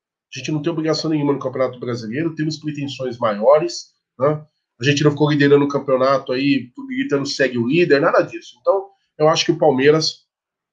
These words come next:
tem apenas que ser Palmeiras. Mas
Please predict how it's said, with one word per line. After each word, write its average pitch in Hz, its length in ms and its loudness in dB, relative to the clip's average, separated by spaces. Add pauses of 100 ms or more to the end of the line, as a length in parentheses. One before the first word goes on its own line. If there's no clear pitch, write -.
(300)
tem 151 140 4
apenas 156 360 0
que - 80 -14
ser 160 200 -4
Palmeiras. 113 480 -4
Mas 208 1200 4